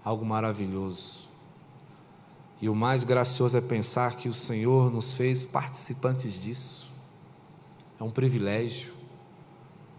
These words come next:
E o Senhor nos chamou para compartilhar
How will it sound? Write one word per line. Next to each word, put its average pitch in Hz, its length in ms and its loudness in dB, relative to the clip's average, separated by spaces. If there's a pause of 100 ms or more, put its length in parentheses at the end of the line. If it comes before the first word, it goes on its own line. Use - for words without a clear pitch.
(440)
E 117 60 -4
o 107 40 -2
Senhor 113 280 -2
nos 113 140 0
chamou 107 420 0
para 107 200 -2
compartilhar 101 800 -4